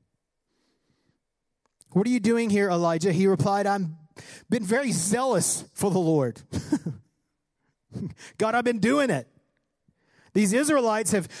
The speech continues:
rejected your covenant. They've torn down your altars and put your prophets to death with the sword.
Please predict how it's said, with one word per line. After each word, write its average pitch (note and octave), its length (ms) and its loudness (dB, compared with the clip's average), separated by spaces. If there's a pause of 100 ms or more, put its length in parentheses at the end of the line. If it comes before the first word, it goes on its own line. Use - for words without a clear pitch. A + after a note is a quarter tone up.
rejected A3 600 0
your A#3 100 2
covenant. B3 400 0
They've E3+ 160 0
torn A#3+ 280 0
down A3 200 0
your G3 140 2
altars A3+ 560 0 (480)
and G#3 100 -2
put D4+ 140 0
your C#4 140 0
prophets D4+ 480 -2
to A3 100 0
death A#3 280 0
with B3+ 120 0
the B3+ 80 0
sword. D4+ 600 0